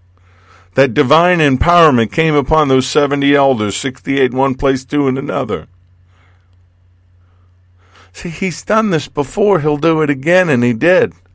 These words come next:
Remember, we talk about confirming the word with the word. Anything the Lord shows me, no matter how great the revelation or offbeat, he'll confirm it with his word. Anybody who says to you today that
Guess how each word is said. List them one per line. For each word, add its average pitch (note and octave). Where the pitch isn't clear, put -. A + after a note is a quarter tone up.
Remember, G3+
we D#3+
talk D3+
about B2+
confirming C3+
the A#2+
word A#2
with G#2+
the G2+
word. F2+
Anything D#3
the B2+
Lord B2+
shows B2+
me, A2+
no A2
matter A#2
how C#3
great C3
the C3
revelation A#2+
or A2
offbeat, C3+
he'll C3
confirm C3
it A2
with G#2+
his G#2
word. G#2
Anybody D3+
who B2+
says C3
to -
you A#2+
today A#2
that F#2